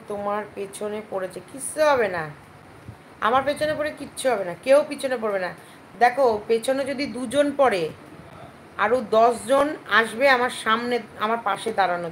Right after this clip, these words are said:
জন্যে। কিচ্ছু হবে না।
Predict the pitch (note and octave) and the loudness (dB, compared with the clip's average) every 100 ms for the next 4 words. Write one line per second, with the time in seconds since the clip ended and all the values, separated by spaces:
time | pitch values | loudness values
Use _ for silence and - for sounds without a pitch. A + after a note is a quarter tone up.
0 | D#3 D#3 D3 D3 D#3 - - - - - | -10 -12 -12 -14 -16 -20 -20 -20 -20 -20
1 | - - - - - - - - - - | -20 -20 -20 -20 -20 -20 -20 -20 -20 -20
2 | - - - - - - - - - - | -20 -20 -20 -20 -20 -20 -20 -20 -20 -20
3 | - - - - D#4+ - D4 A#3+ G3 F3 | -20 -20 -20 -12 -12 0 2 2 0 -6